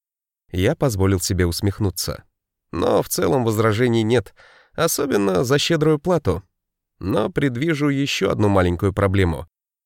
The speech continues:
У меня нет машин для обучения такого количества пажей».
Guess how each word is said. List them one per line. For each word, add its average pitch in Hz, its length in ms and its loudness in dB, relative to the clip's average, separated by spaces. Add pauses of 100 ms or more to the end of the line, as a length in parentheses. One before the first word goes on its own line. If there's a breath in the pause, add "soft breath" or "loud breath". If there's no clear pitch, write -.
(120)
У 123 60 2
меня 170 340 2
нет 165 300 0
машин 160 480 0
для 104 160 4
обучения 113 440 0
такого 110 320 2
количества 107 580 0
пажей». 101 440 0